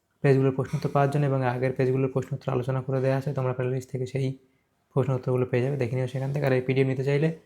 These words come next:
আমাদের ডেসক্রিপশনে দেওয়া WhatsApp নাম্বারে যোগাযোগ করতে পারো। এখানে দেখো হিস্ট্রি যে প্রশ্ন, প্রশ্ন দেওয়া আছে, ইতিহাসে বিভাগ ক, একের দাগের প্রশ্ন, সঠিক উত্তরটি বেছে নিয়ে লেখো। কুড়িটা প্রশ্ন এখা-, এখানে দেওয়া হয়েছে এক নম্বর করে। প্রথম প্রশ্ন একের দাগের এক,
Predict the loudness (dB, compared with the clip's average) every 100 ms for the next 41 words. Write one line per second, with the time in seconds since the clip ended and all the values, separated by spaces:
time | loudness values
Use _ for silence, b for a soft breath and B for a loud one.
0 | _ _ _ -4 -2 -2 -4 -4 -6 -4
1 | 0 2 2 0 -2 -4 -2 -2 0 0
2 | -2 -4 -4 0 -2 -4 b b b b
3 | _ _ -4 0 2 2 2 0 -4 -16
4 | _ _ _ _ _ -2 0 0 0 -2
5 | -4 -2 -2 -2 -2 -4 -2 0 0 0
6 | -2 0 2 2 2 0 -2 -2 -8 -6
7 | -2 0 0 -2 -2 0 2 0 0 -2
8 | -4 -2 -2 -2 -2 -2 -2 -2 -4 B
9 | B B _ _ 0 2 0 -4 -4 -4
10 | -4 -4 -6 -6 -4 -4 -4 -2 -4 -2
11 | -4 -4 -6 -4 -2 0 -2 -2 -4 -4
12 | -2 0 2